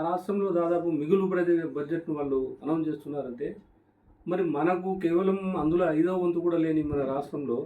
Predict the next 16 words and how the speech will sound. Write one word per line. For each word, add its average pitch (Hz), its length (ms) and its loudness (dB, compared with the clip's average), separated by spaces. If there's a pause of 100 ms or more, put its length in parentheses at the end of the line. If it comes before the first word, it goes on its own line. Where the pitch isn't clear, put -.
(400)
ఎందుకు 202 260 2
పాలకులు 170 440 0
ఆ 156 60 2
విధంగా 151 540 -2
ఆలోచించారు? 139 1080 -2 (560)
కాబట్టి 165 320 2 (680)
పాలకులు 165 360 0
ఎప్పటికీ 170 320 0
కూడా 175 240 2
ప్రజాధనాన్ని 160 800 2
ఎంతో 139 340 -2
జాగ్రత్తగా 160 540 0
ఖర్చు 143 320 -6
చేయాల్సిన 143 360 -4
అవసరం 120 300 -4
ఉంది. 160 300 -4